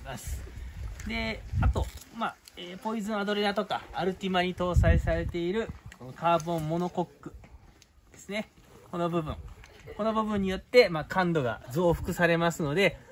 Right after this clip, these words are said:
トラウトのちっちゃいあたりや、あ、まあ、アジ、メ-、メバルのちっちゃいあたりもしっかり、えー、取ることができると思います。で、えー、このデザインもですね、まあ、ワールドシャウラーなんですけど、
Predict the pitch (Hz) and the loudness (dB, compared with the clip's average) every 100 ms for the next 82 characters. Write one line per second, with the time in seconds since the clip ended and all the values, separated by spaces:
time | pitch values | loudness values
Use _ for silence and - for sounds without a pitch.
0 | - 180 180 180 180 175 - - 208 170 | -2 4 4 2 0 -2 -4 4 6 6
1 | 143 127 113 101 - - 151 139 147 165 | 2 0 -2 -4 -8 -10 -6 -2 0 0
2 | 135 117 139 156 - 143 143 151 151 151 | -2 -8 -8 -8 -10 -10 -6 -6 -6 -8
3 | - - 220 220 185 120 - - - 262 | -12 2 2 4 -2 -4 -14 -10 -2 -2
4 | 147 - 123 117 127 123 143 117 104 117 | -4 -12 -14 -8 -6 -4 -6 -6 -8 -10
5 | 117 135 127 123 139 160 - - - - | -8 -8 -8 -8 -6 -6 -8 -18 -20 -18
6 | - - 214 240 233 220 - 202 202 196 | -16 -8 0 2 2 -2 -4 -2 2 2
7 | 196 - 226 226 226 - - - - - | 2 -4 -2 2 2 0 -10 -14 -16 -16
8 | - - - - 214 226 247 170 127 113 | -16 -14 -10 -4 2 4 4 2 -4 -8
9 | 107 160 151 - - - 185 147 139 180 | -8 -6 -6 -6 -14 -8 -4 -4 2 2
10 | 196 190 214 196 147 127 120 127 120 | 2 2 4 4 2 -4 -8 -10 -10